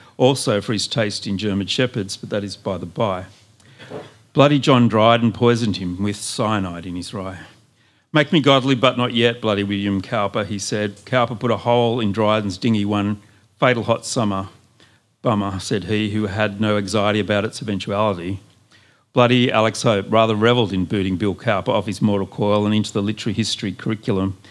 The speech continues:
Apotheosis for that religious ninny, local pub critic scoffed.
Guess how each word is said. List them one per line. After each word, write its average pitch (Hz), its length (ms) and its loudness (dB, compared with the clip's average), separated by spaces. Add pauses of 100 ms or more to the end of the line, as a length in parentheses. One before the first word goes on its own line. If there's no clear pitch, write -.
(340)
Apotheosis 120 680 2
for - 100 -6
that 117 180 2
religious 107 420 -2
ninny, 107 320 2
local 104 320 0
pub 101 400 -2
critic - 280 -4
scoffed. - 540 -4